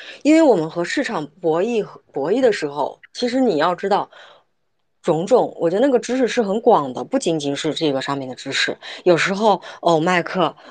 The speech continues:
呃，我跟你讲个事情，就是我有时候，尤其是在，因为我之前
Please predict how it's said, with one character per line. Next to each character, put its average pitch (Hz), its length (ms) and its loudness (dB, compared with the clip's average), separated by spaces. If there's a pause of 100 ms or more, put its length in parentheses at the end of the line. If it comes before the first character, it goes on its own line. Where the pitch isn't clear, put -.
呃， 143 260 -4
我 143 80 -12
跟 220 180 0
你 233 80 2
讲 160 180 -2
个 143 80 -6
事 233 200 0
情， 170 120 0
就 196 100 4
是 214 60 6
我 196 120 8
有 170 80 2
时 151 100 -4
候， 147 80 2
尤 160 160 0
其 180 180 -2
是 170 160 -14
在， 156 220 -2
因 226 160 4
为 226 60 4
我 165 240 2
之 - 120 0
前 156 360 -4